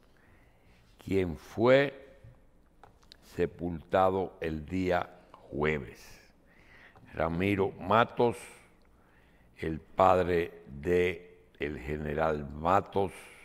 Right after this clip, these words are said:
y de Ingrid, dos oficiales del Ejército Nacional,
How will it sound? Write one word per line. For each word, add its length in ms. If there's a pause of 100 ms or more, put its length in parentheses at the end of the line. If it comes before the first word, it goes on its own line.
(960)
y 200
de 800
Ingrid, 560 (1300)
dos 380
oficiales 880 (1400)
del 340
Ejército 800
Nacional, 840